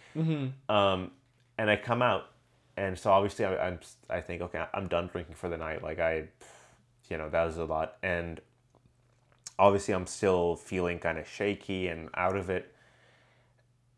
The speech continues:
Speaker 2: And my friends don't get it, or at least some of them. Like, they keep trying to, like, they're just like, "You're way too sober, you need to drink, you need to drink." And I'm like,
Speaker 1: Oh,
Speaker 2: I'm,
Speaker 1: no.
Speaker 2: and I'm just like, "No, I,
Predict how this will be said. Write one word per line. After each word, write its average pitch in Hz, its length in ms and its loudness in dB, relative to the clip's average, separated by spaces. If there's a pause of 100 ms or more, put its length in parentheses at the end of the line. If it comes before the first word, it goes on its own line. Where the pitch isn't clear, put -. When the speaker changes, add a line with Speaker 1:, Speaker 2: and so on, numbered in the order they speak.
(140)
Speaker 2:
And 107 220 2
my 104 140 2
friends 107 640 -2
don't 95 340 0
get 90 240 0
it, 80 160 -4 (320)
or 107 100 -2
at 98 80 -2
least 120 200 2
some 107 180 0
of 98 120 0
them. 87 260 -2
Like, 95 160 -2
they 107 100 2
keep 117 300 -2
trying 104 160 -2
to, 101 120 -2
like, 92 320 -2
they're 101 140 -2
just 92 200 -6
like, 92 160 -4
"You're 95 120 0
way 95 220 2
too 95 120 -6
sober, 92 320 -2
you 90 80 -2
need 90 80 -2
to 92 80 0
drink, 90 280 -4
you 92 100 -4
need 92 80 -4
to - 20 -6
drink." 92 280 -4
And 90 80 -2
I'm 90 40 -6
like, 131 100 4
Speaker 1:
Oh, 113 260 4 (120)
Speaker 2:
I'm, 110 60 -8
Speaker 1:
no. 110 380 -2
Speaker 2:
and 98 120 -2
I'm 95 180 -2
just - 200 -14
like, 104 220 -4
"No, 104 480 -2
I, 90 340 6